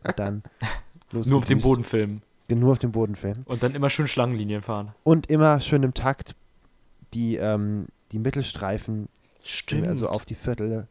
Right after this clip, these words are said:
Speaker 1: zack, zack, zack, außer am Ende. Und ich
Speaker 3: Oh,
Speaker 1: hab, war
Speaker 3: wenn
Speaker 1: so
Speaker 3: sie da
Speaker 1: gekiltet.
Speaker 3: reinkommt.
Speaker 1: Ich hab, ich, ähm, bitte?
Speaker 3: Wenn's wieder reinkommt, sozusagen nach dem Weiß.
Speaker 1: Äh, nee, später.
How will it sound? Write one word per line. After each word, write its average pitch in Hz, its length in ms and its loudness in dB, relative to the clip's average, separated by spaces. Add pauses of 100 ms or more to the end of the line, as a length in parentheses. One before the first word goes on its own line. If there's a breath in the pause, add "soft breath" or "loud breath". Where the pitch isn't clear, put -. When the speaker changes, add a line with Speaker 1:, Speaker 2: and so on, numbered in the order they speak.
Speaker 1:
zack, 131 180 -8 (220)
zack, 127 340 -4
zack, - 180 -10
außer 143 520 8 (580)
am 110 160 0
Ende. 117 460 2 (260 soft breath)
Und 117 100 -2
ich 147 60 6
Speaker 3:
Oh, 131 80 6
Speaker 1:
hab, 107 160 0
war - 60 2
Speaker 3:
wenn 120 80 0
Speaker 1:
so 113 60 2
Speaker 3:
sie 123 60 4
da 117 100 4
Speaker 1:
gekiltet. 117 280 2
Speaker 3:
reinkommt. - 220 -10
Speaker 1:
Ich 120 140 -6
hab, 123 140 0
ich, - 220 -8 (880 soft breath)
ähm, 117 340 0 (640)
bitte? 160 220 0 (560)
Speaker 3:
Wenn's 113 200 -6
wieder 123 160 2
reinkommt, 120 380 -2
sozusagen 110 340 -4
nach 110 120 -4
dem 113 140 -4
Weiß. 127 400 -2 (1000 soft breath)
Speaker 1:
Äh, 135 840 2
nee, 143 280 6
später. 101 440 2